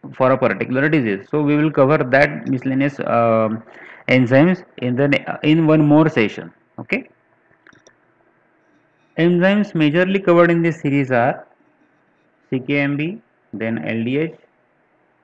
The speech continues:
both the trans aminases A S T and A L T. Alkaline phosphatase will cover along with amylase and serum lipase, and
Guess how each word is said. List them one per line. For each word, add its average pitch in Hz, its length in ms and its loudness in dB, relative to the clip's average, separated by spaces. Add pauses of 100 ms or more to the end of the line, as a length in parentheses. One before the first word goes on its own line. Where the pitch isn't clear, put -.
(680)
both 151 200 -2
the 156 100 0
trans 147 360 -2
aminases 147 600 -4 (100)
A 123 140 -4
S 123 140 -8
T 127 80 -8
and 117 180 -4
A 101 100 -4 (120)
L 113 40 -4
T. 156 220 -8 (720)
Alkaline 143 460 -2
phosphatase 156 500 -6
will 165 180 -4
cover 160 460 -4
along 131 300 -6
with 143 160 -4
amylase 117 480 -2
and 143 120 -4
serum 143 300 -4
lipase, 139 540 -4 (600)
and 123 560 -2